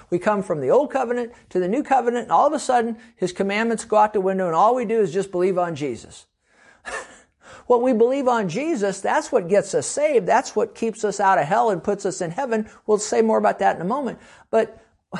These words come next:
but you, you've gotta still, what's his commandment? That we walk in love.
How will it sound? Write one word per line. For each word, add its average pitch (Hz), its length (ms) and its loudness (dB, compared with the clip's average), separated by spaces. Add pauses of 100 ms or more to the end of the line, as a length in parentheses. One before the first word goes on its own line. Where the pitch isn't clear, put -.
(240)
but - 320 -4 (540)
you, 220 380 -6
you've 285 280 0
gotta 269 200 4
still, 208 500 -2 (1080)
what's 220 200 2
his 262 160 -2
commandment? 247 460 -2
That 170 160 0
we 175 120 2
walk 165 360 2
in 233 120 0
love. 330 360 -4